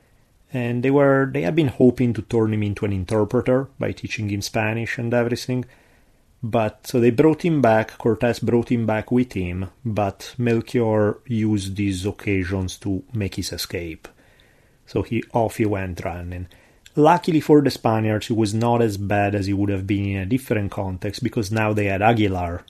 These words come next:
who could translate for them. So Cortés then approached the remaining Maya,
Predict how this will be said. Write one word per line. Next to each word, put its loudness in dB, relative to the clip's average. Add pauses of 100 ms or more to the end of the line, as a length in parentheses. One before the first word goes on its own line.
(140)
who -4
could -4
translate -4
for -6
them. -10 (960)
So 2
Cortés 4
then 0 (200)
approached 4 (320)
the 2
remaining 0
Maya, -8